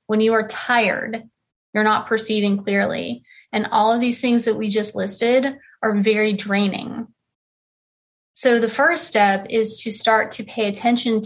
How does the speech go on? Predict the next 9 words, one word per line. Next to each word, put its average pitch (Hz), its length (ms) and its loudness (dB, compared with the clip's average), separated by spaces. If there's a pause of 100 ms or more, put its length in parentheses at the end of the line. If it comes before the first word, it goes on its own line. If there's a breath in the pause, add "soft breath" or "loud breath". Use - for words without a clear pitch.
to, 196 480 -2 (380 loud breath)
does 208 220 2
this 262 220 4
make 320 200 4
me 330 120 0
feel 247 300 2
good 208 480 2 (100)
or 220 140 0
bad? - 420 0